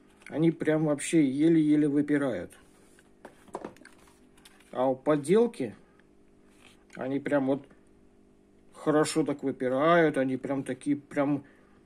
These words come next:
прям лучше, чем у оригиналов это всё сделано. Вот эти вот рисуночки, вот, они, они повыше и, м, получше, прям, прям покачественнее сделаны,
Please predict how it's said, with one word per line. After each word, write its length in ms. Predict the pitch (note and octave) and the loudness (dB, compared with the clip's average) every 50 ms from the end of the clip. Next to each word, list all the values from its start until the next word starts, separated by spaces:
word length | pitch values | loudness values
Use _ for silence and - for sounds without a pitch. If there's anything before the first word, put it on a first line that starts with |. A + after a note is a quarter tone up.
| _ _ _ - _ _ _ _ _ _ _ - | _ _ _ -20 _ _ _ _ _ _ _ -10
прям 420 | B2+ B2 C3 C3+ C3+ C3+ C3+ C3+ _ _ _ _ _ _ _ - | -6 -4 -4 -2 -2 -4 -6 -8 _ _ _ _ _ _ _ 0
лучше, 400 | F3+ F3 G#3+ A3 F#3+ - F3 D#3+ | 2 4 4 2 2 0 -2 -2
чем 340 | - - D#3+ D#3+ D#3 - - - | 0 2 2 2 2 0 -4 -2
у 160 | D#3 D3+ D#3 | 2 4 4
оригиналов 640 | D3+ D3 D#3 D3+ D3 E3 D#3+ D#3 C#3+ C3+ A#2+ A#2 A2 - | 4 4 4 2 2 2 2 2 2 0 0 -2 -4 -8
это 120 | B2+ A#2+ - | -12 -12 -12
всё 200 | - - - B2 | -12 -14 -12 -12
сделано. 480 | B2 A#2+ C3 C3 B2 A#2+ A#2+ G#2 G#2 A2+ | -10 -6 -4 -4 -2 -2 -4 -4 -6 -10
Вот 200 | A#2 B2 B2 - | -10 -12 -12 -12
эти 120 | C3 C3+ | -10 -6
вот 180 | C3+ B2+ A2 - | -6 -6 -6 -8
рисуночки, 840 | B2+ C3 A#2+ - - G#3+ A#3+ B3+ G#3 F3 - - - A#2+ G2+ - - - - - - - - - - - _ - - - _ _ _ _ _ _ _ _ _ _ - - B2+ B2+ | -10 -12 -10 -6 -4 -4 -4 -4 -4 -6 -8 -10 -10 -12 -12 -12 -16 -20 -20 -20 -20 -20 -20 -20 -20 -20 _ -20 -20 -20 _ _ _ _ _ _ _ _ _ _ -20 -20 -20 -16
вот, 280 | - - B2 A#2+ - B2+ | -10 -8 -8 -8 -6 -6
они, 220 | B2 B2+ C3 - | -6 -6 -6 -6
они 260 | - C#3+ D3 D#3+ D#3 | -6 -4 -2 0 0
повыше 800 | D3 - - D3 C#3+ C3+ C#3 E3 G#3+ A#3+ A#3 - - - C#3+ B2 - | 0 0 0 2 2 2 2 2 2 2 0 -4 -4 -2 -2 -4 -4
и, 520 | - C#3 C3+ C#3 D3 D3+ D3 D3 D3 C3+ C3+ - - _ - - | -6 -6 -4 -4 -2 0 0 0 0 -2 -4 -8 -20 _ -18 -16
м, 400 | D#3+ C#3 C#3+ C#3 C3 C3 B2+ B2+ _ - | -14 -14 -12 -10 -10 -10 -12 -12 _ -6
получше, 520 | C#3 C#3+ D#3+ F3 F#3 F3 D#3+ - - B2 | -4 0 0 0 0 0 -2 -6 -12 -14
прям, 340 | - - A#2+ B2+ B2 C3 B2+ - _ _ | -14 -12 -12 -10 -8 -8 -10 -12 _ _
прям 200 | - C#3 C#3 C#3 | -6 -6 -6 -6
покачественнее 800 | C3 - E3 D#3+ D#3+ - E3 D3+ - - - - - C3+ C3 C3+ | -4 -2 -2 -2 0 0 0 0 -2 -6 -10 -8 -8 -6 -6 -6
сделаны, 500 | B2+ B2 A#2+ C3+ C3 A#2+ A#2 A2+ A2 A2 | -6 -6 -6 -6 -6 -6 -6 -10 -14 -16